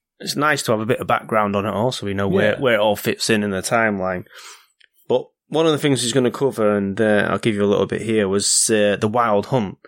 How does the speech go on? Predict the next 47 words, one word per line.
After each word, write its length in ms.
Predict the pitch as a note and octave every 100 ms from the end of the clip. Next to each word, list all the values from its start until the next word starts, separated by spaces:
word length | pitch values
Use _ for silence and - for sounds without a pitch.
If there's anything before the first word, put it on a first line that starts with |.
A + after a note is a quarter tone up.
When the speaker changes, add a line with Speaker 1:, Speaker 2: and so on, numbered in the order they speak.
| -
Speaker 2:
Yes. 420 | F2+ - - -
Speaker 1:
Um, 300 | G2+ F#2 F#2
this 200 | G2+ A#2
again 280 | A2 A2+ G#2+
comes 200 | G2+ G2+
from 180 | - G2+
Norse 340 | G2+ G2+ - -
mythology, 580 | - G2+ - G2 F#2+ G2
and 100 | G#2
it, 420 | - E2 A#2+ B2+
it 140 | C3 C3
moves 320 | D3 D3 B2+
around. 260 | A2 G#2
It 60 | G#2
moves 280 | A2 G#2+ -
to, 80 | -
like, 240 | F#2+ - -
the 200 | G2 F2
Germanic 680 | - G#2+ G2 G2+ G2 - -
tribes 460 | - A2 F#2+ - - - -
pick 160 | A2+
it 60 | D#2
Speaker 2:
Yeah, 140 | -
Speaker 1:
up, 60 | G2
and 0 |
Speaker 2:
there, 140 | F#2
Speaker 1:
then 180 | F#2 G#2+ -
Speaker 2:
there 160 | G2+ F#2
are 220 | F#2 F2+
Speaker 1:
they 180 | - A#2
Speaker 2:
quite 100 | F#2
a 20 |
Speaker 1:
sort 160 | -
of 60 | -
Speaker 2:
lot 80 | -
Speaker 1:
bring 180 | A#2 A2+
Speaker 2:
of 80 |
Speaker 1:
it 100 | -
across 320 | G2+ F#2+ F2+ F2
Speaker 2:
German 200 | G#2+ G#2
Speaker 1:
to, 60 | G2+
uh, 140 | A2 G#2+ G2
Speaker 2:
tribes. 80 | - - - - -
Speaker 1:
to 120 | - A#2+
England 420 | A#2 G#2 G2 F#2+
as 100 | F#2+
well. 260 | C3 G#2